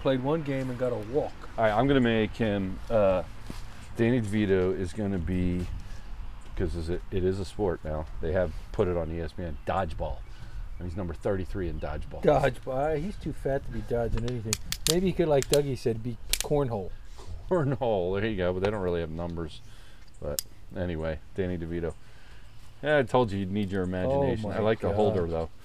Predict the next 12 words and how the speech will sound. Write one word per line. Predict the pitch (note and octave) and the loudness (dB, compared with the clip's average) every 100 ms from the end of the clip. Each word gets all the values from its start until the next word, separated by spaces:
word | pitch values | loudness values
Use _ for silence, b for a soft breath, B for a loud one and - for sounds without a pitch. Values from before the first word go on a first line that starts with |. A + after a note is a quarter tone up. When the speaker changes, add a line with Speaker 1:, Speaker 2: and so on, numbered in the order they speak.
| B B B - - | B B B -14 -10
Speaker 1:
Yeah. | A2 | -2
Speaker 2:
Usually | A2 A#2 F#2 | 0 0 0
the | F2+ | 2
holders | G2+ F2+ E2 | 2 2 -2
are | D#2+ | -2
back | F2 E2 | 0 0
up. | F#2 E2 - - - - - - | -2 -4 -8 -12 -12 -12 -14 -8
I | - | -8
can't | D2+ F2+ B2+ | -4 0 0
see | F3+ | 2
Speaker 1:
Backup | |
Speaker 2:
him | A#2 | 0